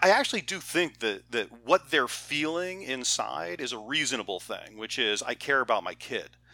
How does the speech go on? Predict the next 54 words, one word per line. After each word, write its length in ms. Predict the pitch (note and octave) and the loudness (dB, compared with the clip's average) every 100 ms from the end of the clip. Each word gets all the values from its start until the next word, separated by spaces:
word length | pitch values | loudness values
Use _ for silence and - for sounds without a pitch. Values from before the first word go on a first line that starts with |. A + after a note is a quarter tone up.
| - - - - _ | -20 -20 -20 -20 _
and 120 | C3 | 6
I 80 | C3 | 6
wanna 140 | C3 | 6
make 180 | B2 A#2 | 4 2
sure 300 | - C#3 B2 | 0 0 -2
he 180 | A2+ B2+ | -2 -4
or 100 | A2 | -4
she 200 | - B2 | -2 0
is 100 | G#2+ | 0
being 220 | G#2+ F#2 | -4 -6
taught 360 | - - D3 - | -6 2 2 2
the 100 | A2 | -2
right 240 | F#2 F2+ | -2 -4
things." 540 | - F#2+ F2+ F2 F#2 - - - - _ | -8 -8 -8 -12 -12 -12 -14 -18 -18 _
And 120 | E3 | 2
I 100 | F3+ | 4
don't 240 | D4 C4 D3 | 2 0 -2
know 340 | C#3+ C#3 C#3 | 2 2 2
if 140 | A#2+ | 0
it's 120 | B2 - | 0 -2
so 300 | - C#3 C3 | 0 0 0
much, 440 | B2 A2+ - - | 0 0 0 -2
like, 140 | A#2 G#2+ | -2 -2
that 140 | A#2 | -2
they 120 | A#2+ | 0
feel 180 | A2+ C3+ | 0 2
like, 180 | A#2 G#2+ - _ - - - - _ - | 2 0 -4 _ -20 -20 -20 -20 _ -14
uh, 60 | - D#3 - | -14 -14 -14
y-, 140 | D3+ - | -14 -4
you 100 | D#3 | 2
know, 120 | C3+ | 4
that 80 | B2+ | 4
their 100 | B2 | 0
kids 260 | - D#3+ C3 | 2 2 2
are 100 | B2 | -2
being 560 | C3 A2+ G#2 G2 C#3+ - - | 0 0 0 -6 -16 -16 -6
taught. 360 | - B2+ A#2+ - _ _ _ _ - - - - | 0 0 0 -6 _ _ _ _ -20 -20 0 6
I, 200 | G3+ G3+ | 6 6
I 60 | F#3+ | 2
think 140 | C#4+ | 2
that 140 | A#3+ D3+ | 2 6
their 180 | E3 | 6
fear 300 | D#3+ E3 C#3+ | 6 0 0
is 80 | A#2+ | 0
that 100 | B2+ | -2
their 100 | A2 | -4
kids 320 | - F#3 F3+ | -2 0 0
are 60 | C#3 | -4
being 260 | B2 C3 A#2+ | -4 -6 -6
taught 320 | - A#2 G2+ | -2 -2 2
not 220 | G#2+ G#2 | 0 0
to 80 | A#2+ | -2
love 180 | G#2+ F#2+ | -4 -6
America. 540 | F#2 E2 D2 - - | -10 -10 -10 -14 -16